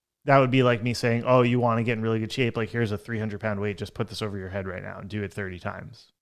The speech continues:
And you're like, "Well, I can't do that. It's just, that won't work." So, okay, let's start with the ten pound weight, and we do that, and we work your way up to it. And it was the same thing. Like, tactically,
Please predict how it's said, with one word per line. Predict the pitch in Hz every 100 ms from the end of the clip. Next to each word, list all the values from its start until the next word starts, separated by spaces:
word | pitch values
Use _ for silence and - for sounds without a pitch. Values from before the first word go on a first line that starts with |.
| _ _ _ _
And | 95
you're | 92
like, | 87
"Well, | 101 98 95 95 - _ _ _ _ 95 101
I | -
can't | - 123 82
do | 123 104
that. | 92 - -
It's | 95
just, | 107 - 107
that | 110 104 95
won't | 92 92
work." | 92 90 - _ _ _
So, | - 113 101
okay, | 113 117 104 101
let's | 104 98
start | - 98
with | 98
the |
ten | 110 131 117
pound | 107 95
weight, | 98 98
and | 98
we | 92
do | 98
that, | 104 110
and | 98
we | 107
work | 110 113 107
your |
way | 98 104
up | 104
to | -
it. | 98
And |
it | 120
was | 139
the |
same | - 147 110
thing. | 139 107
Like, | 98 -
tactically, | - 123 - 113 117 107 104